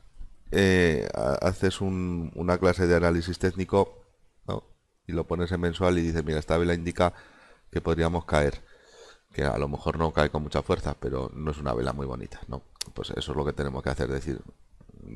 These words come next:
"Compro ahora", o "¿Qué nos dice esta vela?". Que a lo mejor no es el mejor momento de, de compra hasta tener algo un poquitín más claro. Y la media veo que no la quiere respetar muy bien, ¿eh?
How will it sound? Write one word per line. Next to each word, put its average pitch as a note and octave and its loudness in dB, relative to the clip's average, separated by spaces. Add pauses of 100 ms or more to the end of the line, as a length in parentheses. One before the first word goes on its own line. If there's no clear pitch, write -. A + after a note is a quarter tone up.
"Compro E2 4
ahora", F2 8
o B1 -4 (1080)
"¿Qué E2 0
nos E2 -4
dice E2 0
esta D2+ 4
vela?". D2+ 2 (360)
Que D#2+ 2
a - 4
lo D#2+ 4
mejor D#2 2
no F2 0
es D#2+ -2
el D#2 -2
mejor D#2 -2
momento D2+ -2
de, D2 0
de D2+ -2
compra E2 4 (600)
hasta E2 -4
tener D2+ -4
algo D2+ -2
un D2 -8
poquitín D2+ -10
más C#2+ -8
claro. C2+ -4 (420)
Y - -4
la D#2 4
media E2 2
veo F#2 2
que F2 -4
no E2+ 0
la E2 4
quiere D#2+ -2
respetar E2+ -2
muy E2 -4
bien, D#2 -6 (480)
¿eh? E2+ -6